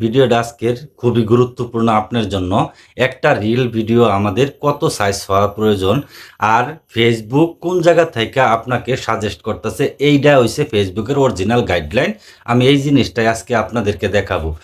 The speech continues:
যদি আপনি কনটেন্ট ক্রিয়েট করে থাকেন, Facebook-এ কাজ করেন, তাহলে এই জিনিসটা জানা আপনার জন্য খুবই গুরুত্বপূর্ণ।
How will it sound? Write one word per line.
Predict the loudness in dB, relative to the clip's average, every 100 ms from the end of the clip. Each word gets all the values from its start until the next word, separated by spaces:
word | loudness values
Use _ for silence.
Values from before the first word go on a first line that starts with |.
| -20 -16
যদি | -6 -2 4 4
আপনি | 4 0
কনটেন্ট | -2 0 0 0 0
ক্রিয়েট | 0 -2
করে | 0 0
থাকেন, | 0 -2 0 0 2
Facebook-এ | 0 2 -2 -4 -2
কাজ | -2 -2 -2
করেন, | 0 2 0
তাহলে | 0 2 2 2
এই | 0
জিনিসটা | 0 -2 0 0 0
জানা | 2 0 0 0
আপনার | -2 -4 -2
জন্য | 0 -2 -2
খুবই | -6 -4
গুরুত্বপূর্ণ। | -4 -4 -6 -8 -6 -4